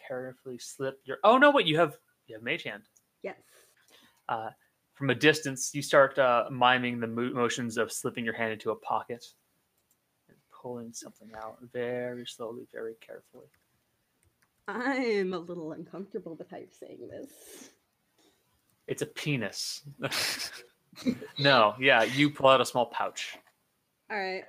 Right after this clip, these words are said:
Speaker 1: Your hand holds onto it, and it drifts back to you very close, very slowly. You grab the pack, the pouch, you put it in your pocket.
Speaker 2: I'm going for the other guy, too.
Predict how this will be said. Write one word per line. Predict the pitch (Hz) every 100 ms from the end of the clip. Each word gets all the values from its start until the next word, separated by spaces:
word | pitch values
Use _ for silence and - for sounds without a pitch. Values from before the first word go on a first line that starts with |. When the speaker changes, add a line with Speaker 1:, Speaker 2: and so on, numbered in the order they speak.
| -
Speaker 1:
Your | 107 113
hand | 117 113 113 - _
holds | - 120 120
onto | 123 -
it, | 147 - _
and | 95
it |
drifts | - 117 -
back | - 113 -
to | 131
you | 123
very | 104 98 _
close, | 139 131 - - _
very | - 104
slowly. | - 127 131 139 143 _ _ _ _ _ _ _ _ _ _ _ _ _ _ _ _ _
You | -
grab | 120 139
the | 143
pack, | - 160 185 -
the | - 127
pouch, | 165 202 - - - _
you | -
put | 120
it | 107
in |
your | 107
pocket. | 107 104 - - _ _ _ _ _ _ -
Speaker 2:
I'm | 226
going | 226 214
for | 214
the | 196
other | 220 190
guy, | 160
too. | - 185